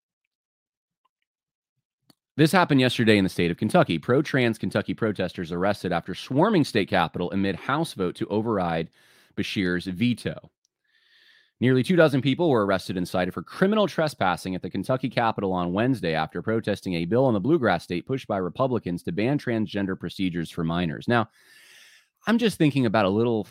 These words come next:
event known as January sixth that we were subjected to reruns of for years. And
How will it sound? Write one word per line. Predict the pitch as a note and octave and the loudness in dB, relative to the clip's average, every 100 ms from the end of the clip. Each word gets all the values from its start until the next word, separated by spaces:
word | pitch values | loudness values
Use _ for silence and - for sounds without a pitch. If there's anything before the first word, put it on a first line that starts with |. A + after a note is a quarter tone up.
| - | -8
event | F2+ E2 F2+ F2+ | -8 -2 0 0
known | F2+ F2+ | -2 -4
as | D#2+ | -6
January | - G2 A#2 A2 F#2+ D#2+ | -4 -2 0 -2 -2 -6
sixth | D#2+ - - - - - - _ _ - | -10 -16 -16 -16 -18 -20 -20 _ _ -10
that | G2 G#2 A2 | -4 -2 0
we | B2+ | 0
were | A#2 G#2 - - _ _ _ _ _ - | 2 0 -2 -8 _ _ _ _ _ -10
subjected | - A#2+ E2 B2 - A2 F2+ | -4 -2 2 0 0 -6 -4
to | G#2 F#2+ E2+ E2 - _ | -2 0 0 -4 -10 _
reruns | G2+ A2+ A2 F#2+ F2 E2 | -4 0 0 0 -2 -4
of | D#2 C#2+ - _ | -6 -8 -12 _
for | - E2+ D2+ D2 - _ _ _ - | -8 -6 -6 -10 -16 _ _ _ -4
years. | G2+ F#2+ D2 E2 - - _ _ _ _ _ - | 0 0 0 -4 -8 -16 _ _ _ _ _ -2
And | A#2 A#2 A2+ | 2 2 0